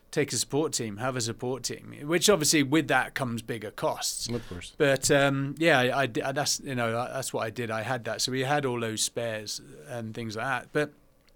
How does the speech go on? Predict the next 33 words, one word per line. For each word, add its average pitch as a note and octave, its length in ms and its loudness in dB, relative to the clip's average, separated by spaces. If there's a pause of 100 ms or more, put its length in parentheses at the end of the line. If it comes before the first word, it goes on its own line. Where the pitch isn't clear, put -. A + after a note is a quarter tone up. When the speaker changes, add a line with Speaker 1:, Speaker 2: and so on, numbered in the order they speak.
(240)
Speaker 1:
I - 340 -14
think F3+ 140 2
the D#3 60 6
world E3+ 200 8
record D3 360 4
at C3+ 60 -6
that C#3 160 -4
time, D3 240 2
a C3 40 0
hundred D#3 200 2
and D3+ 100 0
seventeen C3 500 2
days, A#2+ 420 0
I A#2 100 -4
was B2 120 -2
aiming D3 300 0
for B2 80 0
a A#2+ 40 0
hundred A#2 220 -2
and A2 120 -4
ten. A2+ 300 -4
And - 60 -8
it A2 80 -10
wasn't C#3+ 240 -4
'cause B2 100 -6
I B2 40 0
wanted A#2+ 260 -2
to A2+ 100 -8
smash B2 380 -4
it B2 80 -8
by A#2 160 -4
a G#2+ 80 -4
week. A#2+ 320 -8